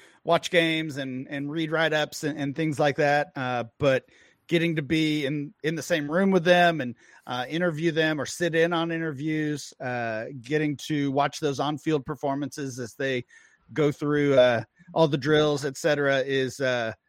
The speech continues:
yeah, it's, it's, I think it's a huge advantage, really kind of gives you a, a little bit more insight into the players. And as you said, hopefully,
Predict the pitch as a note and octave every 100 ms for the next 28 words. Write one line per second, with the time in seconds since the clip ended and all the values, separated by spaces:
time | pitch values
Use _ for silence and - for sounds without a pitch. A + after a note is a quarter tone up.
0 | _ _ _ - A#2 C#3+ - D#3 - -
1 | C#3 F3+ A3+ F3+ E3+ C#3 F3+ D3 D#3 C#3+
2 | D#3 D#3 D3+ B2 D3 D#3+ D3+ E3+ D3 C#3+
3 | C#3 D#3+ D3 D3+ C#3 C#3+ D3 D#3 D3+ D#3
4 | D#3 D3 C#3+ C3+ D3 - D3 C#3+ C#3+ B2+
5 | A#2 - D3+ D3 D3+ D3+ C#3 A#2 A2+ _
6 | - _ - C3+ C#3 D#3 C#3+ D3+ D3+ D#3+
7 | - D3+ D3 C#3+ C#3+